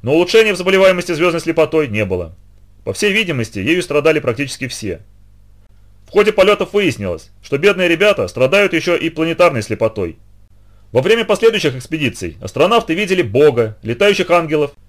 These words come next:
и Н Л О, но звезды для них все так же оставались тусклыми и размытыми, а планеты невидимыми.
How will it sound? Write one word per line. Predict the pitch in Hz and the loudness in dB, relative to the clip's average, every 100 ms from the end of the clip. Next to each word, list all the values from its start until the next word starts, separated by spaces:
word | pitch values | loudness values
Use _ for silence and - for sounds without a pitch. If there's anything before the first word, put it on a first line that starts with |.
| - | -4
и | 175 | 0
Н | 202 | 4
Л | 185 127 | 4 6
О, | 110 90 - | 4 2 -6
но | - 151 | -6 -4
звезды | 143 226 202 190 | 2 4 4 4
для | 190 | 2
них | 180 175 | 0 -2
все | - 147 | -2 0
так | 180 160 | 2 4
же | |
оставались | 151 143 147 143 | 2 4 4 4
тусклыми | - 175 156 143 | 0 -2 -2 -4
и | 131 | 0
размытыми, | 139 127 151 107 87 - - | 0 0 -4 -6 -10 -12 -8
а | |
планеты | 104 127 165 185 143 | -2 0 2 -2 -4
невидимыми. | 110 120 127 95 87 82 | -6 -4 -2 -4 -8 -12